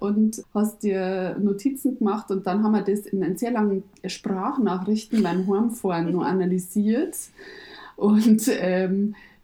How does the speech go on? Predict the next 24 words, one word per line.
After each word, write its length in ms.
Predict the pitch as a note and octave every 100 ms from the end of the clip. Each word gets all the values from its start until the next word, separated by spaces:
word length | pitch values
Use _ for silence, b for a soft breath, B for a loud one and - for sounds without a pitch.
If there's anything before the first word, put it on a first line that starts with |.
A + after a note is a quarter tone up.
| -
dann 260 | F#3+ F#3 G#3
sind 180 | A3 G3+
wir 80 | F#3+
auf 100 | -
ganz 300 | F3 F#3+ -
viel 200 | G#3 -
gekommen. 300 | - G3 G3+
Also 260 | E3 E3+
wir 60 | F3
haben 120 | F#3+
dann 120 | G3+
zum 100 | G3+
Beispiel 200 | F#3+ -
einmal 240 | - F#3+ F#3
probiert, 320 | F#3 G3+ G3
dass 140 | F#3
die 60 | F#3
Figuren 340 | F#3+ - G3
einfach 280 | G3 G3+ -
ausspielen 500 | - F#3 - F#3+ F#3
und 80 | F#3
haben 100 | F3
dann 80 | F3
festgestellt 640 | F#3 F3+ - - E3+ E3